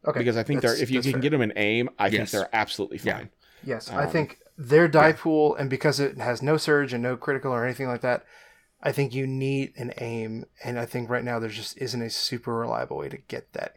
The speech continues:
Speaker 1: aim
Speaker 3: Well,
Speaker 1: in range.
Speaker 3: yeah, the only way is to give them an order and also put a
Speaker 1: L T A.
Speaker 3: L T A,
Speaker 1: Yes.
Speaker 3: yeah.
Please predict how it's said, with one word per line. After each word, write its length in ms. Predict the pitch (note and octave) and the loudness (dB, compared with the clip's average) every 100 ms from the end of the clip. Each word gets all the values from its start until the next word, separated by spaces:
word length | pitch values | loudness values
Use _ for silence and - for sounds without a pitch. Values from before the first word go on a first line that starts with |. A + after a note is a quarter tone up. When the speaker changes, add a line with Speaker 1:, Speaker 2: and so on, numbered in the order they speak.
| - | -14
Speaker 1:
aim 540 | B2+ - - - - _ - | -14 -12 -14 -14 -14 _ -4
Speaker 3:
Well, 240 | A#2 F#2 A#2 _ _ _ | -2 -2 -8 _ _ _
Speaker 1:
in 200 | D#3 C#3+ | -2 0
range. 180 | B2 A#2 | 0 2
Speaker 3:
yeah, 120 | A2+ | 4
the 100 | C3 | 6
only 140 | C#3 | 6
way 100 | C#3+ | 6
is 80 | C#3+ | 6
to 80 | C3+ | 4
give 160 | C#3 B2 | 2 4
them 100 | C3+ | 2
an 60 | |
order 360 | C3+ C#3 C3+ C#3 | 6 6 8 6
and 160 | A#2+ | 4
also 240 | A#2+ B2 C3 | 4 4 2
put 220 | - A#2 | 2 4
a 300 | G#2+ G#2 A#2+ _ _ _ - | 4 0 -4 _ _ _ -2
Speaker 1:
L 80 | - | 0
T 120 | C3 | -2
A. 140 | - - - - - | -6 -12 -20 -10 0
Speaker 3:
L 140 | C#3+ | 2
T 120 | B2 | 2
A, 40 | G2 - | -2 -2
Speaker 1:
Yes. 20 | |
Speaker 3:
yeah. 120 | F2+ | -4